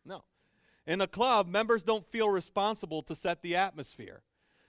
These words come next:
You know, when you go to a place like the Y M C A, you expect certain things to be there in place for you because you're paying for certain services, right?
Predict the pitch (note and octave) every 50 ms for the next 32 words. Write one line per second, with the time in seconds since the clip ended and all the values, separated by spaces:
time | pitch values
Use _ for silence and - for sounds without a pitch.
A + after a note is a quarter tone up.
0 | _ _ - E3 F3 F3 F3 F3+ E3+ E3 E3+ E3+ F#3+ F#3+ F#3 F3+ F3 D#3+ - -
1 | F3 E3+ F3 F#3+ G3 G3+ - - D#3 C3 D3 D3+ D#3 D#3 D#3+ E3+ E3+ D3+ - F3+
2 | E3+ F3 E3+ E3 F3 G#3 A3 - - - - B3 A#3+ B3 - - - F#3+ - E3
3 | D#3 - - F3+ E3+ D3+ - - D#3 D#3 G#3+ B3+ C4+ G#3 F3+ D#3 C#3+ C3+ - -
4 | D3+ C#3+ C#3 - - D3 D3+ E3+ F#3+ D#3+ D3+ - D#3 C3+ - E3+ D#3 - D#3+ D#3+
5 | D#3+ E3 D#3+ C#3+ _ D#3+ C#3+ - F#3 F#3 - F#3 E3+ - - G#3 A3+ A3 F3+ E3
6 | - - - F#2 - _ _ _ _ _ C3 C#3+ F3+ G#3